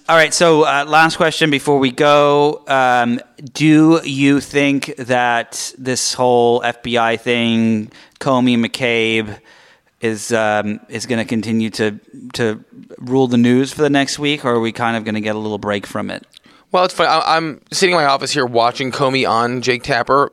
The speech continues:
Speaker 2: and, um, what
Speaker 1: Wearing
Speaker 2: I think
Speaker 1: the
Speaker 2: more
Speaker 1: same
Speaker 2: than anything
Speaker 1: blazer
Speaker 2: is
Speaker 1: that he's
Speaker 2: that
Speaker 1: worn. Yeah.
Speaker 2: Yeah, well, I think he needs a new stylist. I think that, that, like, that sort of chic sport jacket that he wore, um,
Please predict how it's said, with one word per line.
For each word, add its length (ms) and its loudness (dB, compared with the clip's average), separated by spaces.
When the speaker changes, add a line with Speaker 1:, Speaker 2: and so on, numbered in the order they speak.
Speaker 2:
and, 340 0
um, 340 0
what 180 2
Speaker 1:
Wearing 220 2
Speaker 2:
I 20 -6
think 60 -2
Speaker 1:
the 20 0
Speaker 2:
more 120 2
Speaker 1:
same 100 0
Speaker 2:
than 20 0
anything 240 2
Speaker 1:
blazer 220 2
Speaker 2:
is 80 0
Speaker 1:
that 80 2
he's 100 2
Speaker 2:
that 80 0
Speaker 1:
worn. 520 0
Yeah. 260 -6
Speaker 2:
Yeah, 160 2
well, 80 4
I 100 4
think 120 -2
he 60 2
needs 160 0
a 40 -4
new 80 0
stylist. 480 -2
I 120 0
think 200 -4
that, 160 0
that, 260 0
like, 300 -2
that 260 -2
sort 160 0
of 100 -4
chic 480 -2
sport 320 -2
jacket 340 -2
that 100 0
he 60 -2
wore, 680 2
um, 440 0